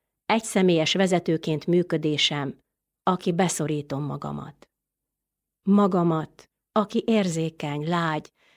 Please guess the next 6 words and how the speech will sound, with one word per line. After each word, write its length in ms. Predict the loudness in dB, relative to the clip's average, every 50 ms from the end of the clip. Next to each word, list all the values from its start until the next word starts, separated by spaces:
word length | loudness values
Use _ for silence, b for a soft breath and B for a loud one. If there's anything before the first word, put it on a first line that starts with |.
| _ _
nagyon 360 | 2 4 4 4 4 4 2
is 100 | 0 0
szenzibilis, 1040 | -4 -2 0 0 2 2 2 0 0 -2 -2 -4 -4 -4 -4 -4 -4 -4 -6 -6 -10 _ _ _ _
nagyon 380 | 0 2 2 2 2 0 -2 -4
is 200 | -4 -4 -4 -4
nő. 380 | -4 -4 -4 -4 -6 -8 -10